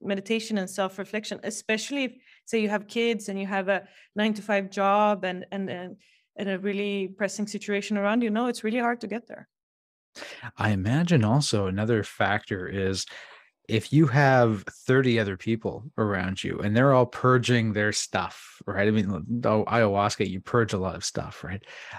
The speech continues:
Speaker 1: Mm.
Speaker 2: Um, there's, there's a lot of energy swirling around there,
Speaker 1: Exactly.
Speaker 2: influencing, getting on other people, right? I mean, that's, that, it almost seems like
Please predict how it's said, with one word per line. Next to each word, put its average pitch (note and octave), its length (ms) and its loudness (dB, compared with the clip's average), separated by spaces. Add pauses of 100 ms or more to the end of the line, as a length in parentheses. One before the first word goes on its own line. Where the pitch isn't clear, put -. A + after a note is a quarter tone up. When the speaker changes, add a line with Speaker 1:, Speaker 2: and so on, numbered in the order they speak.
(140)
Speaker 1:
Mm. A#2 40 2
Speaker 2:
Um, F#2+ 320 0 (280)
there's, D#3 360 4
there's E3 200 4
a F#3+ 40 4
lot F3+ 220 4
of D3 80 2
energy D3 360 4
swirling A#2 480 2
around A2 380 0
there, F#2+ 320 -4
Speaker 1:
Exactly. B2 100 0
Speaker 2:
influencing, A2+ 920 2
getting A#2 280 0
on A2+ 140 -2
other A2 280 -2
people, A2 540 -4
right? F#2+ 280 -2
I A#2 60 4
mean, F#2+ 280 -6
that's, B2 500 0 (800)
that, - 320 -6
it B2+ 180 4
almost D3+ 340 6
seems B2 320 4
like A2 440 0